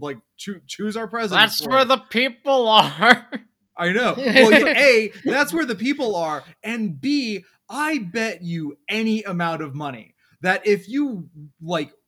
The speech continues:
Speaker 1: asked ten random people in, on different blocks of, like, just choose ten different blocks of New York City.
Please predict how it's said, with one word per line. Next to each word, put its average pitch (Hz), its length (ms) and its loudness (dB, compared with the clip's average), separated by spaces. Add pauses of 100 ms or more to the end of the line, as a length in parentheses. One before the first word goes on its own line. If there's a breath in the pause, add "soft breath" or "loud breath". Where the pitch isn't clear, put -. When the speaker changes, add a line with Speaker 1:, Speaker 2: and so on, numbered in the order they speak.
(460)
Speaker 1:
asked 196 460 -4 (100)
ten 247 600 -8
random 196 500 -4
people 131 600 -16 (640)
in, 165 240 -6
on 156 280 -6
different 208 460 -2
blocks 151 600 -10
of, 143 200 -16 (100)
like, 139 140 -10
just 139 220 -14
choose 262 320 -6
ten 226 200 -6
different 226 280 -8
blocks 180 320 -8
of 165 120 -12
New 170 80 -8
York 160 420 -12
City. 127 400 -14